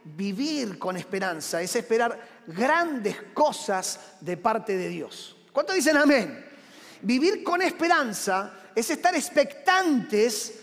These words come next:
en que Dios va a obrar para bien para todos los que en Él creen. Una cosa es tener ilusión, como te expresaba, y otra cosa es tener esperanza. Son dos cosas totalmente distintas. Y ahora te voy a pedir que me sigas,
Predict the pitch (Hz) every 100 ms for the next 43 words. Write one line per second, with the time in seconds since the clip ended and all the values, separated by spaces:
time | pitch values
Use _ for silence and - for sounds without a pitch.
0 | - - 233 208 240 254 302 320 - 196
1 | 269 277 247 247 294 302 247 208 190 240
2 | 311 254 175 147 - - 175 190 208 240
3 | 220 - 190 185 185 190 185 185 156 107
4 | - - _ _ _ _ - - - 403
5 | 381 427 453 311 285 294 285 254 240 262
6 | 311 262 233 226 - - 190 175 - 175
7 | - 247 190 208 220 226 247 220 220 208
8 | 196 - 185 160 117 - - - _ _
9 | _ _ _ _ _ - 269 330 311 359
10 | 330 269 233 285 262 220 208 - 151 160
11 | - 151 285 262 214 214 285 233 277 254
12 | 214 190 294 294 240